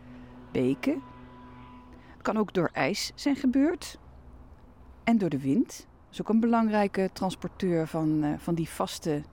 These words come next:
deeltjes, die organische deeltjes in jouw grond. En op enig moment onderweg, toen, ehm, het wat minder hard ging waaien of het water, eh,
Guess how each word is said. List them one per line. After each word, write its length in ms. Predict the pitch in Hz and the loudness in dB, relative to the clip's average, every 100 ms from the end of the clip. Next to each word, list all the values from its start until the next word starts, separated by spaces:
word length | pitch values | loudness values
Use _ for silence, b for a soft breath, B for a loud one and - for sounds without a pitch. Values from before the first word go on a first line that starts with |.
| - | -6
deeltjes, 680 | 165 180 180 - 151 143 | 0 2 2 -2 -10 -8
die 140 | - - | -4 -4
organische 640 | 143 - 175 165 151 143 | -4 -2 0 0 0 -2
deeltjes 600 | 156 170 165 139 139 - - | 2 2 0 -6 -8 -10 -6
in 220 | - 175 156 | 0 2 4
jouw 260 | 139 131 | 4 2
grond. 600 | 131 170 165 120 - - - - B B B B B | -2 0 2 2 -2 -14 -20 -20 B B B B B
En 100 | 208 | -2
op 60 | |
enig 260 | - 302 349 | 2 4 4
moment 460 | 254 196 180 269 - | 4 4 2 2 2
onderweg, 680 | 196 165 160 269 - - - B B B B B - | 0 2 2 0 -4 -10 -14 B B B B B -6
toen, 380 | - 202 202 190 | 0 4 6 6
ehm, 320 | 175 175 170 - - - | 6 4 2 -2 -6 -4
het 120 | - | -2
wat 120 | 175 | 2
minder 220 | 220 226 | 4 4
hard 140 | 190 - | 2 -2
ging 160 | 165 | 0
waaien 640 | 143 139 175 233 311 - | 2 2 4 4 2 0
of 300 | - 147 - - | 0 -2 -4 -10
het 140 | - | -4
water, 400 | 143 160 170 170 | 0 0 0 -4
eh, 400 | 160 147 143 147 | -4 -4 -2 -4